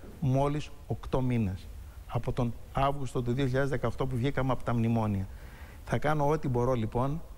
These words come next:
όχι μόνο για να κερδίσουμε στις ευρωεκλογές, όχι μόνο για να έχουμε μια ισχυρή ευρωομάδα, ε, θα επιδιώξω και πάλι, αν με τιμήσει η ευρωομάδα της αριστεράς, να έχω ένα διακριτό ρόλο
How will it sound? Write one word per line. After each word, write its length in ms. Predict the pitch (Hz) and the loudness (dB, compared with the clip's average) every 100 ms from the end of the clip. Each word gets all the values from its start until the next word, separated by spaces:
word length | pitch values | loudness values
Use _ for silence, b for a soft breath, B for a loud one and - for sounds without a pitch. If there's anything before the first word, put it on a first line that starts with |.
| - - | -14 -2
όχι 220 | 139 175 | 0 2
μόνο 160 | 165 160 | 2 4
για 140 | 143 | 2
να 80 | 135 | 2
κερδίσουμε 640 | - 117 107 131 - 110 | 2 0 2 2 2 -2
στις 160 | - 107 | 0 -2
ευρωεκλογές, 800 | 101 101 92 98 107 113 120 - | 0 0 2 2 2 2 0 -2
όχι 180 | 151 160 | -2 2
μόνο 160 | 156 | 2
για 120 | 147 143 | 2 2
να 60 | |
έχουμε 200 | 143 147 | 2 2
μια 140 | 135 139 | 2 2
ισχυρή 440 | - - 120 139 | 0 0 2 4
ευρωομάδα, 720 | 117 113 101 104 101 110 139 - B B B B | 2 2 2 2 2 2 -2 -6 B B B B
ε, 220 | - 123 113 - | 0 2 2 -2
θα 160 | - 151 | -2 0
επιδιώξω 500 | 131 139 160 - 160 | 0 0 0 0 0
και 140 | 147 | -2
πάλι, 460 | - 156 147 123 101 - - - | 2 2 2 0 -4 -8 -16 -10
αν 180 | - 131 | 0 2
με 100 | 139 | 2
τιμήσει 440 | - 127 147 - | 2 2 2 2
η 20 | 135 | 0
ευρωομάδα 420 | 120 120 123 123 | 2 2 2 0
της 120 | - | 0
αριστεράς, 400 | 120 - 127 131 | -2 0 0 2
να 80 | 143 | 2
έχω 160 | 143 | 2
ένα 140 | 143 147 | 2 2
διακριτό 540 | 139 131 123 120 143 | 2 0 0 2 2
ρόλο 340 | 135 131 110 | 2 0 -2